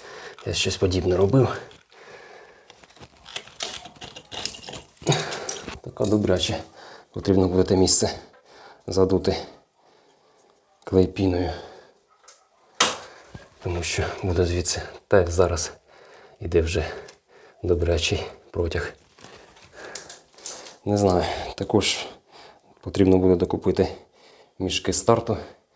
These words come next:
шпаклівки. Я думав, потрібно буде менше, ну, подивимось, маяки потрібно буде кинути,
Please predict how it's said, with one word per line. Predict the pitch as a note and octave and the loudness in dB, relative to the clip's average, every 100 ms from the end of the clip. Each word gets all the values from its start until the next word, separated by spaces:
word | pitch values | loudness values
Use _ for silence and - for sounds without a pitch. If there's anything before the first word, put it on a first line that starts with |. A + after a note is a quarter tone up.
| _ _ _ _ _ | _ _ _ _ _
шпаклівки. | - G2 - G2 F#2+ G#2 F2 - - - - | -8 -6 2 2 2 -4 -6 -10 -20 -20 -14
Я | A2+ F#2+ F2+ | -6 -2 0
думав, | F#2+ F#2 F2 - - - | 2 2 0 -8 -20 -18
потрібно | - F#2 F#2 | -6 0 0
буде | F2+ F#2+ | 2 2
менше, | A2+ B2 - G2 | 4 2 0 -4
ну, | G#2+ - _ _ - - - - - - - - - | -4 -6 _ _ -20 -20 -20 -20 -20 -20 -20 -20 -16
подивимось, | - G#2 F#2+ F2 - - - | -2 4 4 4 2 2 -4
маяки | G2+ G2 G2+ | 0 0 0
потрібно | F#2+ F#2+ F2 F2 | -2 -2 -2 -4
буде | F2 F2+ | -4 -4
кинути, | B2 A#2 F#2 | 4 4 4